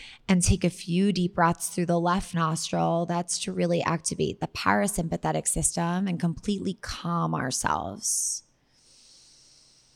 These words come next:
So just take a few deep breaths there through the left and see if you notice that shift.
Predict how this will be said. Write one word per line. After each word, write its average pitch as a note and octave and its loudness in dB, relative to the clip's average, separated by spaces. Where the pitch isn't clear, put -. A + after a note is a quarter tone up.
So - -2
just - -2
take F#3+ 0
a F3+ 0
few F3+ 0
deep E3+ -6
breaths F3 0
there E3+ 2
through F3 -2
the F3 2
left D#3+ -4
and D#3+ -4
see F3+ -2
if F3 -2
you E3+ 2
notice E3 4
that E3 -2
shift. - -6